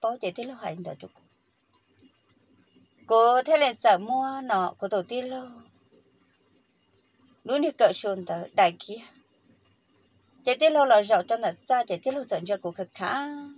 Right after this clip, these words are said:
đó. Tí lâu chả mua cũng nhìn chị. Chè cô ra mua chợ thế nào, cô ra mua chợ cho cô tổ tí lâu, chè cô chợ phẳng cho sẵn chợ. Ủa chà, cô rau phẳng sẵn chợ, cô tổ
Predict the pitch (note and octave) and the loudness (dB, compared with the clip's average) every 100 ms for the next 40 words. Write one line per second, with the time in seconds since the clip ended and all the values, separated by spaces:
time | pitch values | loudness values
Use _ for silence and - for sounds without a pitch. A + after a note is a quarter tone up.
0 | C#4+ G#3 G3 B3+ _ _ C4 C4+ C4 F3+ | -16 -14 -14 -16 _ _ -4 -4 -2 -4
1 | A#3+ - F3 F3 E3+ E3+ - - _ _ | -4 -8 -8 -8 -12 -14 -20 -20 _ _
2 | _ _ _ _ _ _ _ _ _ _ | _ _ _ _ _ _ _ _ _ _
3 | _ B3+ A#3+ B3+ D#4 D4 D4+ C4 - F#3+ | _ -4 -4 0 2 2 -2 -6 2 4
4 | C#4+ C#4+ C4+ A#3+ E3+ F#3+ F3+ C4 C#4 B3 | 4 -2 -8 -8 -10 -6 0 0 0 -10
5 | - F3+ F3 D4 C4+ F3+ F3 B3 B3+ C4 | -2 0 0 -2 -4 -8 -10 -12 -14 -10
6 | F#3 F3+ F#3 F#3 - F#3+ E3+ E3 D#3+ - | -10 -8 -8 -8 -8 -8 -8 -10 -12 -12
7 | G#3+ G#3 - - _ _ _ _ _ _ | -14 -16 -20 -20 _ _ _ _ _ _
8 | _ _ _ _ _ _ _ _ - C4+ | _ _ _ _ _ _ _ _ 0 8
9 | C4 A#3+ A#3 A3+ G#3+ A3 A#3 F#3 - A3 | 10 10 8 6 0 4 4 4 2 -2
10 | G#3+ B3+ C4+ G#3 F3+ F3+ F#3 F#3+ | -2 -4 -2 -4 -4 -4 -6 -6